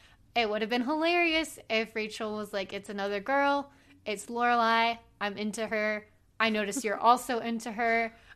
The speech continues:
Speaker 1: I think we can make
Speaker 2: Yeah.
Speaker 1: this work."
Speaker 2: I
Speaker 1: <laughs>
Speaker 2: wondered if this was
Speaker 1: Uh,
Speaker 2: coming. <laughs>
Speaker 1: yeah,
Speaker 2: Yeah.
Speaker 1: you know, I had one last time. <laughs>
Speaker 2: Yeah, this is, like, the
Speaker 1: Uh, <laughs>
Speaker 2: closest they ever come to ask, to, like, mentioning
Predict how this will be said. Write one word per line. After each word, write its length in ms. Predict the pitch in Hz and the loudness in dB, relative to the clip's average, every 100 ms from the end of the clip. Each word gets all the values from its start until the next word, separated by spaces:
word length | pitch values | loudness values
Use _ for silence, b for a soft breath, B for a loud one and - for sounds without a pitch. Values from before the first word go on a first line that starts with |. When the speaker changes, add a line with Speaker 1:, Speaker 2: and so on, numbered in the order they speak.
| - | 0
Speaker 1:
I 60 | 262 | 2
think 220 | 294 262 | 2 0
we 100 | 262 | -2
can 160 | - 226 | -4 -4
make 120 | 240 | -2
Speaker 2:
Yeah. 140 | - | -2
Speaker 1:
this 120 | 240 220 | -4 -6
work." 320 | - - - | -10 -8 2
Speaker 2:
I 760 | 294 339 466 480 403 403 339 | 6 8 8 8 4 0 -4
Speaker 1:
<laughs> 40 | 254 | -2
Speaker 2:
wondered 300 | 220 208 208 | -2 -2 -4
if 100 | 214 | -6
this 220 | - - | -6 -4
was 100 | 214 | 0
Speaker 1:
Uh, 100 | 226 254 | 2 2
Speaker 2:
coming. 300 | 302 269 285 302 | 2 2 2 2
<laughs> 20 | 220 | 0
Speaker 1:
yeah, 120 | - - - - - - B B B B B B B - | -2 -6 -12 -18 -20 -20 B B B B B B B -10
Speaker 2:
Yeah. 420 | 277 277 - - - | 2 4 4 0 -4
Speaker 1:
you 160 | 311 | -2
know, 320 | 339 339 349 302 | 2 2 0 0
I 160 | 269 294 | 0 2
had 340 | 320 302 - | 2 0 -4
one 240 | 254 285 | 0 2
last 300 | 277 254 269 | 4 2 0
time. 400 | - 185 233 240 226 | -4 -4 -4 -4 4
<laughs> 380 | 330 370 359 | 4 6 2
Speaker 2:
Yeah, 300 | 302 240 262 | 2 2 4
this 200 | 262 262 | 4 4
is, 180 | 311 285 | 2 0
like, 220 | 302 294 - | 0 -2 -2
the 80 | |
Speaker 1:
Uh, 20 | 254 | -2
<laughs> 120 | - | 0
Speaker 2:
closest 600 | 233 233 233 254 262 196 | 0 2 2 2 2 2
they 180 | 254 240 | 2 2
ever 260 | 220 226 | 0 -2
come 320 | 220 220 214 | -4 -4 -4
to 100 | 214 | -2
ask, 460 | - 220 220 - - - | 0 2 0 -4 -10 -8
to, 160 | - 247 | -2 0
like, 320 | 233 226 - _ _ _ _ _ _ _ _ _ _ _ _ _ _ | 0 -4 -10 _ _ _ _ _ _ _ _ _ _ _ _ _ _
mentioning 1040 | 240 240 240 233 - 247 233 226 220 220 | -4 0 0 0 -2 -2 0 0 -2 -4